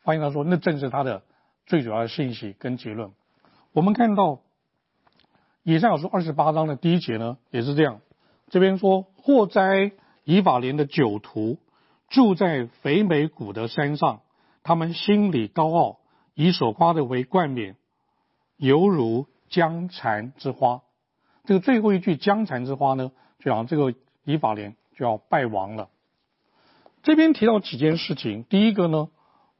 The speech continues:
就是讲到撒玛利亚城，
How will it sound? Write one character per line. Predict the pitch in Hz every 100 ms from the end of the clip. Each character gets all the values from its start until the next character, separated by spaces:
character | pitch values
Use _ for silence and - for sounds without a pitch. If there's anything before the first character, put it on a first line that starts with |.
| _
就 | 208
是 | 185 190 165 143 _ _ _ _ _ _ _ _ _ _ _ _ _ _
讲 | - 165 135
到 | 170 175 151
撒 | - - 226
玛 | 143
利 | 123
亚 | 180 160 123
城， | - 101 110